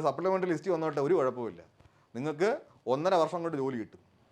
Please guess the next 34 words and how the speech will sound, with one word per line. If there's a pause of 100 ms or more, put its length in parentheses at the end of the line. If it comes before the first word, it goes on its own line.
(460)
എൽ
ഡിക്ക്
നൂറാം
റാങ്ക്
മേടിച്ച
ആൾക്ക്
ജോലി
കിട്ടുമ്പോൾ
നിങ്ങൾക്ക്
അവസാനത്തെ
ആൾക്ക്
ജോലി
കിട്ടും. (280)
അതാണ്
ഇതിൻ്റെ
പ്രത്യേകത.
അപ്പോൾ (380)
ആ (100)
പ്രധാനത്തോടുകൂടി
പഠിക്കുക. (380)
ഏറ്റവും
മികച്ച
അവസരം
എന്ന്
വെച്ചാൽ
ഏറ്റവും
മികച്ച
അവസരം
നിങ്ങളുടെ
കൈകളിലേക്ക്
എത്തുകയാണ്. (580)
ഓക്കെ, (840)
അപ്പോൾ (380)
നമ്മളുടെ